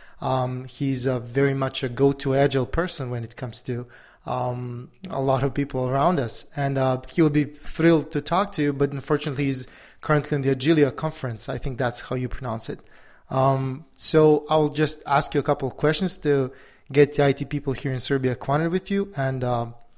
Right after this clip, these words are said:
um, to wish you a happy staying in, in Belgrade.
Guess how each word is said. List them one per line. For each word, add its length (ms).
um, 420
to 100
wish 300
you 100
a 60
happy 200
staying 380
in, 80
in 220
Belgrade. 420